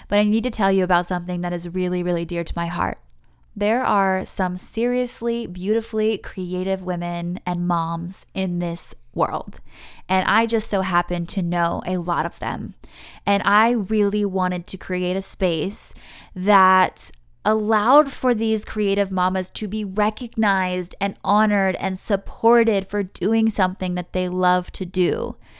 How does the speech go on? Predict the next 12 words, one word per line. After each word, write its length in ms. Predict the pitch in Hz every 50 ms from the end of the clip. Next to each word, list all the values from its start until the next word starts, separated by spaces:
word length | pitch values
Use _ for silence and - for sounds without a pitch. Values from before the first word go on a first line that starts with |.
| - -
With 200 | - 196 196 -
that 220 | - 214 233 226 185
vision 460 | 190 185 185 175 - 180 180 196 226
and 140 | - 185 175
the 40 | 185 180
help 280 | - - 180 180 - -
of 100 | - -
my 180 | 180 180 185 180
beautiful 520 | 180 - 175 175 175 196 196 - 269 254
website 400 | 214 190 185 - - - 180 - -
fairy, 300 | - 180 175 175 190 190 -
Ashley, 640 | 160 160 165 - - - - 175 175 180 226 262 262